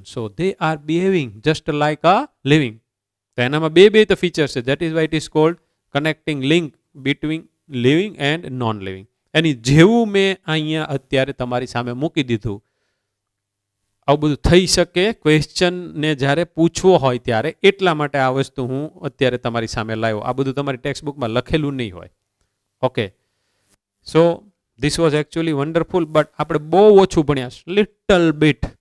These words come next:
તમે તમારી ટેક્સ્ટબુક વાંચશો ને, તો તમારે ખાલી એકલી આ ચારે ચાર ટિશ્યુમાંથી, મસલ્સ ટિશ્યુ વાંચવાની છે. તો એમાં ત્રણ ટાઇપ હશે. દરેક ટાઇપના four to five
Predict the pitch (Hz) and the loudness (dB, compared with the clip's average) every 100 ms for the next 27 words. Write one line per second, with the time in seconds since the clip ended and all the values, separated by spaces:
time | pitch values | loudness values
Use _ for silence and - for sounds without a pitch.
0 | _ _ _ _ _ - 165 160 165 156 | _ _ _ _ _ -4 -4 -4 -6 -4
1 | 165 160 165 147 160 165 - 160 120 113 | -2 -2 -4 -4 -2 -4 -2 -2 -2 -8
2 | - _ _ _ _ _ _ _ 135 147 | -14 _ _ _ _ _ _ _ -4 -2
3 | 156 151 - 143 160 151 151 147 151 180 | -4 -4 -4 -4 -2 -2 -2 -6 -4 -4
4 | 175 139 127 127 131 147 151 123 143 - | -4 -4 -2 -2 -4 -4 -6 -4 -8 -8
5 | 147 135 131 143 127 127 143 131 - 139 | -10 -8 -6 -6 -6 -6 -6 -6 -8 -10
6 | - 139 131 127 120 117 107 110 - 95 | -8 -6 -4 -4 -6 -8 -10 -10 -14 -14
7 | _ _ _ _ _ _ _ _ _ _ | _ _ _ _ _ _ _ _ _ _
8 | _ _ _ _ 131 143 143 - 156 143 | _ _ _ _ -6 -4 -6 -4 -4 -4
9 | 135 135 127 120 120 139 165 175 - 151 | -2 -2 -2 -6 -6 -2 -2 -2 -2 -4
10 | 151 156 131 120 _ 143 151 156 131 131 | -4 -6 -10 -10 _ 0 0 -2 -6 -6